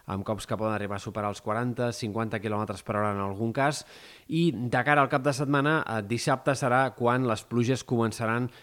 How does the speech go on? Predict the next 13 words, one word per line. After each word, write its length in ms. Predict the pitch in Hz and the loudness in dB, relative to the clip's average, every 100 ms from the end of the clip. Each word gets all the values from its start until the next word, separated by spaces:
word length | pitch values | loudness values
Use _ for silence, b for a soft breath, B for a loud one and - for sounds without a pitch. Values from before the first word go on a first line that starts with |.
| B | B
a 100 | - | -4
guanyar 340 | 101 110 113 123 | -2 0 0 2
terreny. 440 | 120 127 127 104 | 2 2 2 0
Afectaran 640 | 82 92 92 95 107 120 120 | -2 -6 -6 -10 -4 -2 0
en 80 | 113 | -2
un 80 | |
primer 240 | 110 113 113 | -2 -2 0
moment 160 | 120 | 0
sobretot 460 | 117 110 101 120 - | -2 -4 -2 -4 -4
Pirineu 400 | 117 107 113 117 | -6 -4 -2 -2
i 20 | |
Prepirineu 460 | 117 107 107 107 107 | -4 -6 -4 -2 -4
occidentals 680 | - 127 139 147 147 147 | -2 -2 2 6 6 4